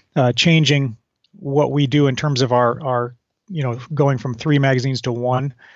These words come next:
That was our overarching strategy to sort of, uh, navigate these waters. And it's not for everyone, but by the same token, I've had an equal number of people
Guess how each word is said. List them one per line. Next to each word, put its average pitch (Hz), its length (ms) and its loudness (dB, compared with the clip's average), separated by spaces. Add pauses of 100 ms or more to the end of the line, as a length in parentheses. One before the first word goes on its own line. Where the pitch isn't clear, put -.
(240)
That 143 340 0
was 131 520 -2
our 135 300 -2
overarching 139 540 0
strategy 123 640 -4
to 117 180 -6
sort 131 280 -2
of, 117 220 -8
uh, 135 240 -8 (100)
navigate 139 500 0
these 120 180 -8
waters. 127 460 -4 (560)
And 180 160 4
it's 180 100 -2
not 202 220 2
for 131 180 -6
everyone, 117 540 -8
but 185 300 2 (280)
by 175 140 0
the 151 80 -8
same 190 260 -4
token, 160 480 -4 (460)
I've 151 200 2
had 156 400 0 (280)
an 160 120 -4
equal 185 280 -2
number 123 280 -4
of 113 80 -10
people 131 440 -4